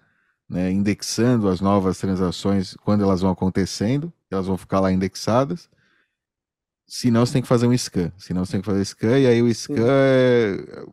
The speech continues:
Speaker 1: n-, não serviu. Se eu fiz um prunado, né, no prunado, impossível.
Speaker 2: É impossível.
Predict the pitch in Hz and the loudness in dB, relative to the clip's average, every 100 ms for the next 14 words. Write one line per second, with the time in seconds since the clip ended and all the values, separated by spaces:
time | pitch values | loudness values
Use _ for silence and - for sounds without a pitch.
0 | _ - 92 104 98 113 113 117 107 117 | _ -14 -6 -6 -4 -4 -2 -2 -2 -2
1 | 110 120 113 - _ _ _ _ - - | 0 0 -2 -6 _ _ _ _ -14 2
2 | 147 151 156 143 131 131 - 127 110 117 | 2 2 2 2 2 0 2 2 2 4
3 | 160 113 95 107 117 107 117 113 120 135 | 2 2 0 0 -2 -2 0 2 2 2
4 | 151 143 139 - _ - - 101 107 127 | -2 -2 -8 -14 _ -20 -14 -14 -6 -8
5 | - 110 87 82 82 _ _ _ _ _ | 0 0 0 -6 -12 _ _ _ _ _
6 | _ _ _ _ _ 147 135 147 - 139 | _ _ _ _ _ -12 -8 -8 -8 -10
7 | 131 | -12